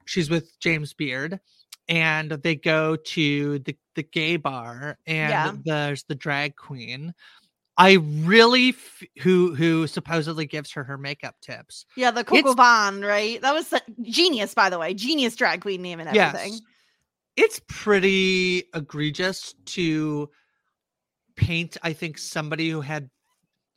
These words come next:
Speaker 1: and, and who had, who had this much, emo-, and, and so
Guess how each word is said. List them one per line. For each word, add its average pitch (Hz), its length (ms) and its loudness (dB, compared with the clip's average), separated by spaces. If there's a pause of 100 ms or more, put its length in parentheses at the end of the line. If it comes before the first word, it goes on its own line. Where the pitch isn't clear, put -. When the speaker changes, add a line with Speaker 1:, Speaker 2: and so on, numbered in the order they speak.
(160)
Speaker 1:
and, 208 180 -4
and 208 100 -6 (400)
who 156 120 -8
had, 170 280 -4
who 175 120 -6
had 143 180 -6
this 175 220 -4
much, 190 160 -8
emo-, 156 180 -10
and, 180 180 -6
and 170 140 -6
so 180 240 -2